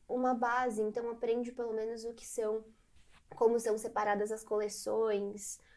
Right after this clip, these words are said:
como são divididas os, os tipos de estilo.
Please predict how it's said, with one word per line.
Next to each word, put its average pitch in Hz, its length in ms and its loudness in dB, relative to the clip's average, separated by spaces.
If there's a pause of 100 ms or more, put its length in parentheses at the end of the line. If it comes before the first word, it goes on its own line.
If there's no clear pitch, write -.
(120)
como 226 260 2
são 220 720 4 (380)
divididas 208 1300 2 (180)
os, 226 300 -2 (220)
os 202 260 0
tipos 240 280 0
de 214 120 0
estilo. 196 1000 0